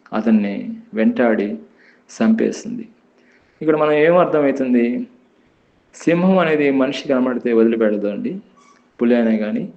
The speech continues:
ఇక్కడ దానియేలు మాత్రం ఎందుకు విడిచిపెట్టిందంటే దేవుడు దాని నోరుని మూపించాడు. ఆయన విశ్వసించాడు, ఆయనకి ఏం కాదన్నాడు, ఆయనకి ఏం కాలేదు.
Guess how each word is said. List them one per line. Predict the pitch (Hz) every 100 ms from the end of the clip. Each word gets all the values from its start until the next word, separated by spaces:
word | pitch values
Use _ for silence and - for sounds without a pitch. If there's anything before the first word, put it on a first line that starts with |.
| _ _ - _ -
ఇక్కడ | - 135 294 113
దానియేలు | 131 180 185 170
మాత్రం | 151 139 135 127
ఎందుకు | 147 139
విడిచిపెట్టిందంటే | 120 127 110 113 107 101 101 90 87 - - _ _ _ _ _ 110
దేవుడు | 113 117 139 139 123 113 113 113 104
దాని | 98 98
నోరుని | 107 113 113 104 104 101 101 -
మూపించాడు. | 110 113 107 98 95 92 - - _ _ _ _ _ _ -
ఆయన | 107 107
విశ్వసించాడు, | 107 - 139 127 117 113 98 - - - _ 110
ఆయనకి | 110 113
ఏం | 117 139
కాదన్నాడు, | 131 120 117 113 113 120 92
ఆయనకి | 113 113 117
ఏం | 117 113
కాలేదు. | 110 104 101